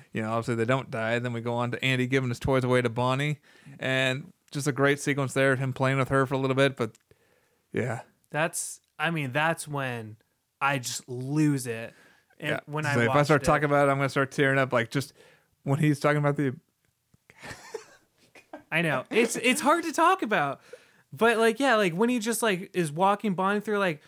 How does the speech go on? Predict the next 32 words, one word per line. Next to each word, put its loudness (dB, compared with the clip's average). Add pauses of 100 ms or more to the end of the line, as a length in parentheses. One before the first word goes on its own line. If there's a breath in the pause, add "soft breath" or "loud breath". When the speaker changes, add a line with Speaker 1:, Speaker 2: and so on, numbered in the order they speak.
(140 soft breath)
Speaker 2:
telling, -4
like, -4
"Well, -6
this 0
is -2
Sheriff 2
Woody, -2
and -4
this -4
is -6
Buzz," 0
like, -2
and -6
he 0
goes 2
through -2
all 2
of -4
his -4
own 0
memories -2 (300 soft breath)
while 0
he's -2
introducing -2
Bonnie -2
to -6
all 0
of -4
these -4
toys. -6 (240 soft breath)
Speaker 1:
Well, 2
and -8